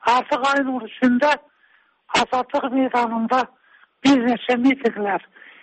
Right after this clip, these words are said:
keçirilmişdi və orada bəlli idi ki, çox qanlı bir cinayət hazırlanır. Nəhayət, yanvarın on doqquzunda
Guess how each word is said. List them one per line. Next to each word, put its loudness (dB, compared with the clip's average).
keçirilmişdi 2
və 2
orada 2
bəlli 0
idi -12
ki, 2
çox 2
qanlı -2
bir 2
cinayət 2
hazırlanır. -14
Nəhayət, 2
yanvarın -2
on -4
doqquzunda -2